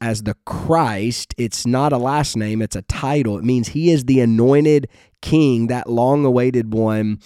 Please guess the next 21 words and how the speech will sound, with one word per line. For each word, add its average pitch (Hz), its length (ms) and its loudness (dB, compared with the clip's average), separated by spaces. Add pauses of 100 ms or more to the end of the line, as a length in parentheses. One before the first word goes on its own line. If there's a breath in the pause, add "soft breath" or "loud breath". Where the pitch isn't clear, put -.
(320 loud breath)
um, 101 300 -2
after 107 580 -2 (140)
David, 107 560 4
who 107 140 2
is, 107 120 0
of 110 140 -4
course, 101 300 -4
the 101 100 -6
king 90 300 -8
of 104 100 -8
the 104 80 -6
kingdom. 151 640 2 (340 loud breath)
And 120 100 0
then 156 120 4
it - 80 -6
says, 135 300 0
"Who 147 220 6
is 127 280 2 (120)
Lord 113 1000 6 (320 soft breath)
of 113 200 -2 (100)
all." 113 500 6